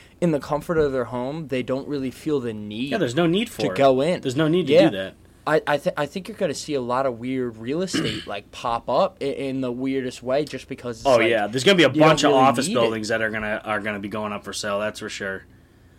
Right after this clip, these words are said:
Speaker 2: And it's
Speaker 1: Yeah.
Speaker 2: weird, it, because there, uh, alongside that, there's gonna be a lot of, like,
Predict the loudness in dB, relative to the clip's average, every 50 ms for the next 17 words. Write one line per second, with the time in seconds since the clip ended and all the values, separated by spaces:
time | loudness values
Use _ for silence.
0 | -18 -4 0 2 2 2 2 4 4 6 8 8 6 4 2 2 2 2 2 0
1 | -2 -4 2 6 8 8 8 6 4 0 -4 -6 0 2 4 4 4 2 0 0
2 | -2 -2 0 0 2 4 4 4 4 2 4 2 2 4 6 4 4 4 2 -2
3 | -4 -2 0 0 2 4 4 4 2 2 0 -2 0 2 2 2 0 -4 -10